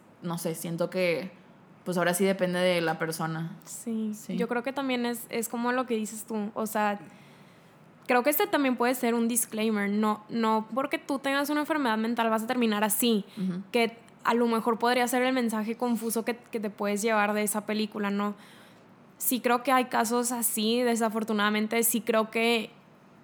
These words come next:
Speaker 2: debido al ambiente, a todos estos factores que decíamos, sí puedes terminar como en, en,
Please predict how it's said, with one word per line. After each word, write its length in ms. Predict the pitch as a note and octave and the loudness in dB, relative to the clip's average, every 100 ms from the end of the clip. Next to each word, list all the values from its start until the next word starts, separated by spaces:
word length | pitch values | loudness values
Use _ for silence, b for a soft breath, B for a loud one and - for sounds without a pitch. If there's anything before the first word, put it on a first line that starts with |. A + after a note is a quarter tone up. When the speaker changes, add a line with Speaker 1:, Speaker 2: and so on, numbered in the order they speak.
| - | -12
Speaker 2:
debido 360 | - A3+ A3 A3 | -2 0 2 2
al 100 | A#3 | 2
ambiente, 480 | A#3+ A#3 A3+ A3+ A3+ | 2 2 0 0 0
a 100 | A3 | 0
todos 220 | A3+ A3+ | 2 0
estos 200 | A#3 A#3+ | 0 -4
factores 380 | A#3 A3 A3 A3 | -6 -2 -2 -2
que 80 | A#3+ | -2
decíamos, 540 | A3+ A3+ A3 A3 A3+ - B B B B | -2 -2 -2 -2 -4 -10 B B B B
sí 180 | - A#3 | -4 -2
puedes 320 | A#3 B3 C4+ | 2 2 4
terminar 520 | D4 C#4+ A#3 A3 A3 | 2 2 4 4 2
como 260 | A3 B3+ C4 | 2 0 2
en, 220 | B3+ A3+ - | 2 0 -2
en, 600 | A3 A3 A3 G#3+ G#3 | 0 0 2 2 0